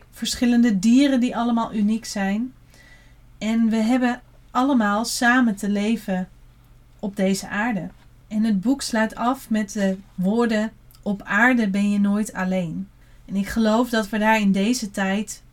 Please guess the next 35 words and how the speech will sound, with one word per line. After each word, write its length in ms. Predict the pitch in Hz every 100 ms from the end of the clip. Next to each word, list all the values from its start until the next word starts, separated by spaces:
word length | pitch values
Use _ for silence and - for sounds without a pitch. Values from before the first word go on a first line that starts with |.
| -
extra 420 | 240 269 - 208
bewust 360 | 185 180 190 -
van 120 | 185
mogen 300 | 175 175 -
zijn. 380 | 185 170 170 185 - - - - - -
Ook 220 | 226 233
al 100 | 254
voel 320 | 240 - 226 277
je 120 | 269
je 60 |
soms 340 | 254 247 233 220
alleen 420 | 208 202 202 208
en 100 | 208
voel 200 | - 240
je 80 | 226
je 120 | 240
naar 300 | 233 226 240
omdat 260 | 233 233 -
je 60 |
niet 160 | 226 254
bij 160 | 247
vrienden 460 | 247 - 233 247 233
of 80 | 220
familie 560 | 220 208 233 240 233
of 100 | 214
wie 160 | 202 240
dan 160 | 240 226
ook 200 | 226 233
op 120 | 226
bezoek 340 | 233 233 233
kan. 380 | - 202 214 240 - - - - - - - - - - - -
Je 160 | - 208
bent 360 | 202 233 240 214
nooit 300 | 220 226 -
alleen. 580 | 196 208 208 175 185